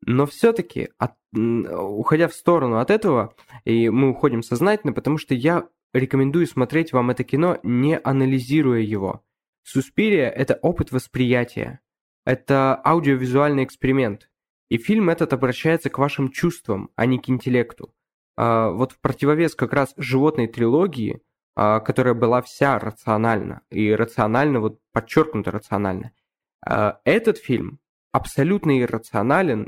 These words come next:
и он этим, надо сказать, упивается. Это чувствуется в каждом кадре, как будто Ардженто хотел немножко, а, зрителю дать пощечину и сказать: «Вот ты от меня ждешь того, что я опять буду отыгрывать ту же формулу, а я сделаю все настолько наоборот, и еще и буду,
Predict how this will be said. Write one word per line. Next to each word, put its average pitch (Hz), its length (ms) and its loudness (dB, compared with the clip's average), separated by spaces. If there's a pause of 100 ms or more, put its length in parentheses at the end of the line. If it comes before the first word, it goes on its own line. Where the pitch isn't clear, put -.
и 113 140 -2
он 156 200 2
этим, 160 240 -2
надо 143 200 0
сказать, 127 400 -2
упивается. 123 840 -2 (580)
Это 127 180 2
чувствуется - 480 -4
в - 60 -18
каждом 131 320 -2
кадре, 131 360 0
как 117 140 -4
будто 131 240 0
Ардженто 147 400 -2
хотел 151 340 0
немножко, 131 520 0 (300)
а, 113 400 2 (180)
зрителю 127 500 -2
дать 120 220 0
пощечину 135 540 0
и 117 40 -2
сказать: - 260 -2
«Вот - 140 -14
ты 170 100 2
от 156 140 -2
меня 127 200 0
ждешь 117 420 0
того, 127 200 0
что - 160 -4
я 120 160 4
опять 123 280 0
буду 104 300 0
отыгрывать 113 500 -2
ту 131 100 -4
же 131 100 -4
формулу, 160 460 2
а 107 80 2
я 131 100 2
сделаю 131 300 0
все 131 160 -4
настолько 127 420 0
наоборот, 117 460 0
и 90 80 -2
еще 123 220 -2
и 139 40 2
буду, 127 380 0